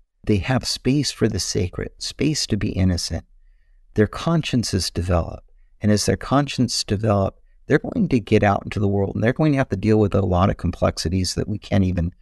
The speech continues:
imagine because our culture is changing so much.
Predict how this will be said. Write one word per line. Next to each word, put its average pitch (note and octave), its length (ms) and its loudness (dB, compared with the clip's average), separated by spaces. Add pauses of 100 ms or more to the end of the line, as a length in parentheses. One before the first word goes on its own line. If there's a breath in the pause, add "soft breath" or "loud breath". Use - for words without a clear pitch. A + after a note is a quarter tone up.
(240)
imagine F#2 540 2
because - 320 -6
our - 80 -4
culture - 360 -4
is - 120 -6
changing - 400 -6
so - 180 -6
much. - 180 -4